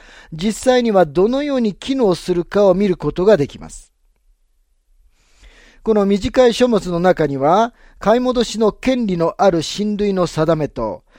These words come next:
先に言及した他の二つの定めが行われていることが強調されています。そのうちの一つは、神様が貧しい人たちを養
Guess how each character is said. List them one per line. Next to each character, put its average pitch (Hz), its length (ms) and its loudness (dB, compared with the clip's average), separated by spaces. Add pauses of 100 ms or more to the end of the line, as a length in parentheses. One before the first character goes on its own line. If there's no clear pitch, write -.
(140)
先 214 360 -2
に 247 100 0
言 214 220 2
及 214 200 -4
し - 120 -8
た 214 320 4 (180)
他 196 300 2
の 226 160 2
二 240 260 -2
つ - 120 -16
の 240 120 0
定 202 300 2
め 190 120 -2
が 196 260 4
行 170 300 -4
わ 208 200 4
れ 196 100 2
て 185 160 0
い 175 60 0
る 170 80 -8
こ 185 120 -6
と 208 140 -4
が 214 160 2
強 170 260 -4
調 190 220 -2
さ 156 160 -4
れ 127 100 -4
て - 140 -14
い 87 60 -16
ま - 160 -20
す。 - 200 -20 (2000)
そ 220 160 2
の 254 80 2
う 247 80 0
ち 240 100 -4
の 220 80 2
一 202 200 0
つ - 120 -12
は、 117 320 -4 (420)
神 233 200 2
様 180 240 0
が 180 300 4 (220)
貧 190 360 0
し 269 200 -4
い - 40 -2
人 180 200 -4
た 170 140 0
ち - 180 -6
を 151 120 2
養 147 180 4